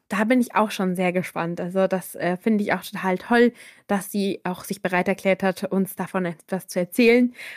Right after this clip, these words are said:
Und ja, ich bin natürlich auch gespannt, ob sie uns vielleicht auch schon das ein oder andere Detail von ihrem neuen Buch erzählen wird, wenn sie hier ist.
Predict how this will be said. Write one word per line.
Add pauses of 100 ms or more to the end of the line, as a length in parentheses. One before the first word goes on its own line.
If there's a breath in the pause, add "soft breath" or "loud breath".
(100)
Und
ja,
ich
bin
natürlich
auch
gespannt,
ob
sie
uns
vielleicht
auch
schon
das
ein
oder
andere
Detail
von
ihrem
neuen
Buch
erzählen
wird,
wenn
sie
hier
ist.